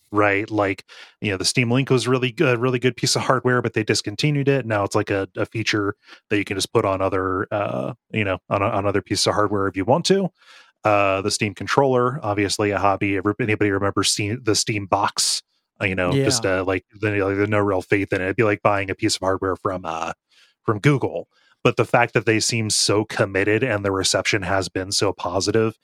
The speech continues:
Speaker 1: makes me think that, like, this is, and, you know, this is a hardware, you know, piece of hardware that is going to continue being supported and getting better. And
Speaker 2: Mm-hmm.
Speaker 1: there's gonna, you know, in three or four years, when maybe this one's getting long in the tooth, they will have iterated on it to a point where, like, "Oh, I can just get a new,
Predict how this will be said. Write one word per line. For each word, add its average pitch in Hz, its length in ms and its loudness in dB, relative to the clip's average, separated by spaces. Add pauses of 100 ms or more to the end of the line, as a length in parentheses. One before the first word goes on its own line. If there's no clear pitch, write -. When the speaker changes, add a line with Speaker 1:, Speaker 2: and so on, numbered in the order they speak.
(240)
Speaker 1:
makes 107 260 0
me 101 100 -2
think 98 300 -4
that, 98 180 -2
like, 98 220 -2
this 98 220 0
is, 95 520 0
and, 113 240 -4
you 120 160 -6
know, 85 240 -4 (500)
this 110 180 4
is 104 120 2
a 98 120 2
hardware, 98 800 0
you 127 100 -2
know, 101 140 -2
piece 131 240 2
of 104 80 0
hardware 104 340 2
that 101 120 0
is 101 140 0
going 104 180 -2
to 104 60 -4
continue 101 380 -4
being 101 240 -2
supported 101 560 0
and 95 160 -8
getting 92 280 -4
better. 180 460 -2 (480)
And 107 160 4
Speaker 2:
Mm-hmm. 143 60 2
Speaker 1:
there's 101 180 2
gonna, 107 280 -2
you 104 80 -2
know, 92 220 0 (160)
in 98 440 -4
three 117 280 0
or 104 120 4
four 101 260 2
years, 98 540 2
when 104 360 0
maybe 98 260 2
this 95 220 0
one's 101 140 0
getting 95 240 -6
long 98 220 2
in 92 80 -8
the 92 80 -4
tooth, 107 380 0 (320)
they 107 120 4
will 98 180 2
have 95 100 2
iterated 98 520 0
on 104 140 0
it 120 120 -6
to 110 140 0
a 98 60 -2
point 98 280 -2
where, 90 160 -2
like, 90 220 -2
"Oh, 120 60 2
I 101 60 2
can 101 140 -4
just - 80 0
get 110 120 0
a 131 40 -2
new, 151 180 0